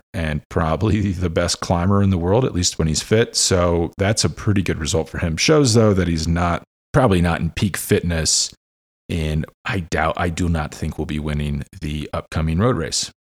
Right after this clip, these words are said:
First things first, though, let's talk about the duel between Ganna and Wout van Aert. Uh, Wout van Aert went out before Ganna and was really blitzing the early part of the course. Uh, I was really shocked at how aggressively he was going through the corners. I mean,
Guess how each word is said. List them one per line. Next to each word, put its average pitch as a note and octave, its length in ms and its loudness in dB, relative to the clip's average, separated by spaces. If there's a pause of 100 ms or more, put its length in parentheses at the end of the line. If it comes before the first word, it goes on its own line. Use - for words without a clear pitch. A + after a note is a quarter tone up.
First D#3+ 220 4
things B2 160 4
first, B2 240 4
though, A2 100 6
let's G#2+ 220 2
talk G2 200 4
about F#2 200 2
the - 80 -2
duel F2 280 2
between D#2 380 -2
Ganna D#2+ 340 -2 (300)
and G2+ 160 4
Wout G2+ 240 4
van G2 180 4
Aert. D3 440 4
Uh, A2 240 4
Wout C3+ 280 4
van C3 140 6
Aert A#2 220 4
went A2 200 4
out G2+ 280 2 (320)
before F#2+ 420 0
Ganna F2+ 480 0
and F2+ 260 -2
was G#2 160 2
really F#2+ 380 2
blitzing F2 440 -2
the D2+ 100 -2
early D2+ 240 -6
part D2 200 -4
of C2 60 -6
the - 80 -10
course. - 540 -4 (100)
Uh, D2+ 220 -4
I G#2 100 0
was A#2+ 240 4
really F#2+ 180 2
shocked E2 320 0
at - 60 -4
how E2 140 -2
aggressively D#2+ 680 -2
he F2+ 100 -2
was D#2 160 -4
going D#2 160 -2
through - 160 -10
the - 0 -
corners. E2 400 -2
I D#2 60 -4
mean, D2+ 260 -2